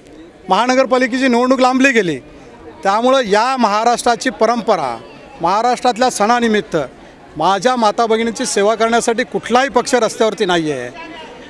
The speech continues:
फक्त एकच पक्ष आहे, तो बाळासाहेबांचे विचार घेऊन चाललेला, आदरणीय एकनाथ शिंदे साहेबांच्या नेतृत्वाखाली चाललेला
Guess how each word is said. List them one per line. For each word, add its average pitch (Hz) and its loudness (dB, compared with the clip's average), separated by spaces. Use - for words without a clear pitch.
फक्त - 0
एकच 233 2
पक्ष 247 0
आहे, 185 0
तो 262 2
बाळासाहेबांचे 240 2
विचार 240 0
घेऊन 233 0
चाललेला, 208 0
आदरणीय 247 2
एकनाथ 254 0
शिंदे 226 2
साहेबांच्या 247 2
नेतृत्वाखाली 233 2
चाललेला 233 2